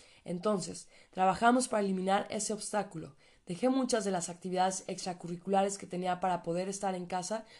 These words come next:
por las tardes y contratamos a alguien que cuidara a los niños algunas horas por semana. El resultado fue que logramos estar más presentes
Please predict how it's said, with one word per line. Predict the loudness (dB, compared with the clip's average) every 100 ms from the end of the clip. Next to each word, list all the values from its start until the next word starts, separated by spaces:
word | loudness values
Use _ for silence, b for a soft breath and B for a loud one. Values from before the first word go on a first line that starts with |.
| B
por | -4
las | -2 0
tardes | 2 2 0 -6 -8
y | -6
contratamos | -4 -2 -2 0 0 0 -2
a | 0
alguien | 0 -2
que | -6 -8
cuidara | -2 0
a | 2
los | 0
niños | -2 -2 -4 -8 B B B
algunas | 0 2 2 2
horas | 0
por | 0 -8
semana. | -4 -2 -2 -6 -16 _ b b b
El | -4
resultado | -2 2 6 6
fue | 4 0 0
que | 2
logramos | 2 4 4 2 -4
estar | -4 -2 0
más | -2
presentes | -4 -6 -4 -4 -4 -8